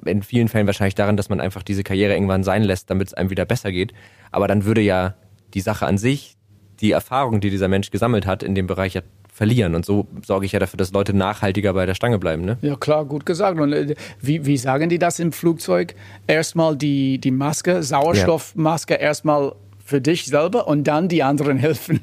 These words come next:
Speaker 1: Ja.
Speaker 2: Und
Speaker 1: Ja, und genau so ist es ja. Du kannst, ja, du kannst anderen Leuten nicht helfen, wenn du dir selbst nicht hilfst, ja.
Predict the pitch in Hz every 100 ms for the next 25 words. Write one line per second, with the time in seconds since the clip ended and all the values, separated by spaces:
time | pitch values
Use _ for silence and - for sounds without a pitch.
0 | - - 113 - - - - - 131 180
1 | 156 - 147 131 139 131 131 143 - -
2 | 95 101 139 - - 151 101 - 101 80
3 | 98 95 98 98 - 92 104 101 101 104
4 | 104 120 117 90 - 92 - - 98